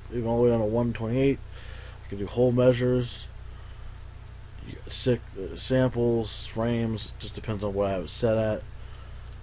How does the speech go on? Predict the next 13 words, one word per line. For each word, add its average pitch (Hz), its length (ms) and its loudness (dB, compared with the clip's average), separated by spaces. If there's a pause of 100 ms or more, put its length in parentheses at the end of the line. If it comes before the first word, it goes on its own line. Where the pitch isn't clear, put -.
(140)
So 107 200 -2
four. 127 520 8 (420)
So 110 360 2
I 107 100 2
can, 98 220 -6 (180)
I 127 100 2
can 127 140 2
make 127 100 4
sure 123 160 4
I 113 40 0
snap. 139 560 4
I 117 100 2
can, 110 260 -6